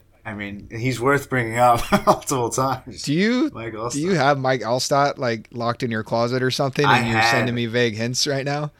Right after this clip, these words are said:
Speaker 1: Dude, I was a white, beefy fullback as a kid. Like, the, he was,
Speaker 2: That's
Speaker 1: like, my
Speaker 2: fair.
Speaker 1: hero. <laughs>
Speaker 2: He was your role model, yeah.
Speaker 1: <laughs> I had his
Speaker 2: Good for
Speaker 1: jersey
Speaker 2: you.
Speaker 1: growing up. It was great.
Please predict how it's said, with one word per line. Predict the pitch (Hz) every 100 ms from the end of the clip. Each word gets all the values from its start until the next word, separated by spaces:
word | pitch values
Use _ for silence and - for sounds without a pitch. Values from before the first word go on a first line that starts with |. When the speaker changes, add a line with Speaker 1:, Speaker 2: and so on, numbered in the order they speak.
| -
Speaker 1:
Dude, | 139
I | 113
was | 139 135
a | 135
white, | 113 117 135 156 - _ _
beefy | 127 131 139 131
fullback | 120 - 127 120 117 107 101
as | 107 95
a |
kid. | 95 - 95 85 -
Like, | 110 107 95
the, | 117
he | 107 127
was, | 120
Speaker 2:
That's | 127 117
Speaker 1:
like, |
my | 117
Speaker 2:
fair. | 110
Speaker 1:
hero. | 107 139 127 92 82 - - -
<laughs> | - - -
Speaker 2:
He | 135
was | 120
your | 117
role | 117 117
model, | 110 104 104 101
yeah. | 107 160 - - - -
Speaker 1:
<laughs> | - -
I | 127
had | 139 147 147
his | 135
Speaker 2:
Good | 139
for | 117
Speaker 1:
jersey | 127 120 135
Speaker 2:
you. |
Speaker 1:
growing | 127 131 127 131
up. | 135 135 123
It |
was | 110 113
great. | - 98 95 82